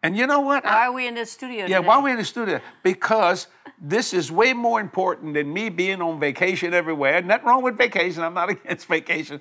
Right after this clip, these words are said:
Speaker 2: No.
Speaker 1: or holidays. Don't misunderstand me. I'm not against any of that. But what I'm saying is this is so important.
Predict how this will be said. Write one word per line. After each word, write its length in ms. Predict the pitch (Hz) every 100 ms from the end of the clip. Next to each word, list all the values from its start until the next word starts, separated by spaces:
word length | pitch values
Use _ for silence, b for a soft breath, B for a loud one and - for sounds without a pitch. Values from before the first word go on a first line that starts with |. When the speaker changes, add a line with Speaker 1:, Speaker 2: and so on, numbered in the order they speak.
| -
Speaker 2:
No. 200 | 202 226
Speaker 1:
or 120 | 156
holidays. 540 | 147 151 143 127 127
Don't 140 | 123 196
misunderstand 560 | 220 226 220 - 143
me. 40 | 147
I'm 60 | 175
not 140 | 180
against 240 | 185 185 165
any 160 | 151
of 40 | 131
that. 140 | 123 B B -
But 80 | 202
what 100 | 190
I'm 100 | 180
saying 240 | - 220
is 120 | 196 180 170
this 340 | 175 359 -
is 140 | 208
so 460 | - - - 320 -
important. 760 | 220 208 - 269 277 262 -